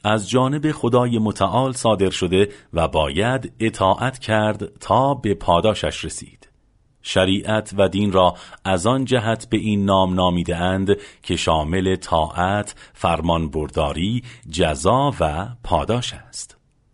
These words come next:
اما وقتی فقط به بعد فرمانبرداری و عمل به دستورهای دین از طرف دینداران توجه شود، به آن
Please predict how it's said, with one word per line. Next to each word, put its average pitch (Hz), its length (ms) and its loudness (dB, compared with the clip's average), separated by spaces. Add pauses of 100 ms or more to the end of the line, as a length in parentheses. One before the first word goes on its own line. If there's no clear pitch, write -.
اما 92 380 4 (440)
وقتی 131 320 2
فقط 123 560 -2
به 101 180 2
بعد 104 420 0
فرمانبرداری 90 1300 2
و 80 240 2 (160)
عمل 98 400 2
به 101 140 -2
دستورهای 101 880 0
دین 113 520 0 (160)
از 104 200 0
طرف 127 340 0
دینداران 107 760 2
توجه 85 460 -2
شود، 98 640 0 (340)
به 175 220 0
آن 143 340 0